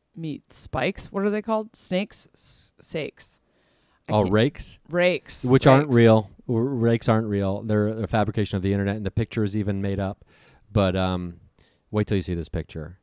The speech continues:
Speaker 2: But it, they are very similar looking to, uh, um, crawlers, I've been told.
Speaker 1: Uh, I'm getting actual rakes.
Speaker 2: Yeah, you don't wanna look it up right now, I don't think.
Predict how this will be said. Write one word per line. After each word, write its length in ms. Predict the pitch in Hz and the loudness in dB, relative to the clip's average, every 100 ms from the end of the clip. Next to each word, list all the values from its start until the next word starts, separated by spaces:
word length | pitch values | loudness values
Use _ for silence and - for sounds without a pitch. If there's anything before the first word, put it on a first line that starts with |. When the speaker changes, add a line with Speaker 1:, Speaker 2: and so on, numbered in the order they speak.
| _ | _
Speaker 2:
But 180 | 110 120 | -2 0
it, 120 | 127 | 0
they 160 | 127 | 2
are 140 | 120 123 | 4 4
very 260 | 120 117 | 4 4
similar 520 | 113 - 120 113 104 98 _ _ | 2 0 2 4 2 0 _ _
looking 500 | 131 107 104 101 98 | -4 -4 -2 -4 -4
to, 360 | - - 101 101 | -6 -2 -2 -2
uh, 460 | 101 90 90 92 85 _ _ _ _ _ _ _ - | -4 -4 -4 -8 -12 _ _ _ _ _ _ _ -8
um, 580 | 90 85 82 80 78 76 _ _ _ _ _ _ _ _ - - | -4 -2 -4 -6 -10 -14 _ _ _ _ _ _ _ _ -20 -12
crawlers, 680 | - 110 90 80 76 - - _ | 2 4 4 0 -6 -12 -20 _
I've 140 | 85 | -12
been 140 | 80 73 | -10 -12
told. 300 | - - - _ _ _ _ _ _ _ _ _ _ _ | -14 -18 -20 _ _ _ _ _ _ _ _ _ _ _
Speaker 1:
Uh, 140 | 156 - | -14 -12
I'm 240 | - 156 | -14 -14
getting 320 | 151 156 - - | -10 -10 -10 -16
actual 380 | - - - - | -18 -16 -18 -16
rakes. 540 | 50 - - - - - _ _ _ _ _ _ _ _ _ | -18 -18 -20 -20 -20 -20 _ _ _ _ _ _ _ _ _
Speaker 2:
Yeah, 200 | 104 104 | -4 0
you 100 | 104 | 2
don't 140 | 147 123 | 2 2
wanna 160 | 101 | 0
look 180 | 87 82 | -2 -6
it 80 | 78 | -8
up 140 | 73 | -12
right 160 | 71 76 | -12 -12
now, 180 | 73 69 | -14 -8
I 80 | 85 | -6
don't 160 | 78 | -6
think. 320 | - 71 - | -10 -20 -20